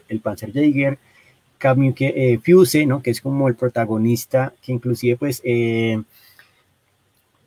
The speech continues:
sí, Edwin Castiblanco, pues, el, el anime, eh, básicamente es el de Jinro, ¿no? Jinro es la adaptación al anime, y el punto de origen es, eh,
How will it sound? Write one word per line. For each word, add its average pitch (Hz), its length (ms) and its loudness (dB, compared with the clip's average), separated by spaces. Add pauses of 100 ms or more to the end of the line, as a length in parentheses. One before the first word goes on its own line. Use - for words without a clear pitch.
(540)
sí, 233 380 2 (1000)
Edwin 165 240 4
Castiblanco, 165 640 2
pues, 131 260 -6
el, 139 560 -2
el 139 140 -2
anime, 220 480 0 (180)
eh, 135 300 -2
básicamente 147 720 2
es - 300 -6
el 143 140 -4
de 139 120 -2
Jinro, 131 400 0 (380)
¿no? 143 180 -10 (320)
Jinro 139 380 4
es 175 220 4
la 165 80 0
adaptación 127 480 -4
al 147 120 -2
anime, 180 360 0 (500)
y 185 320 -4
el 143 160 -6
punto 147 320 -4
de 170 80 4
origen 175 500 0
es, 143 520 -6
eh, 151 720 -2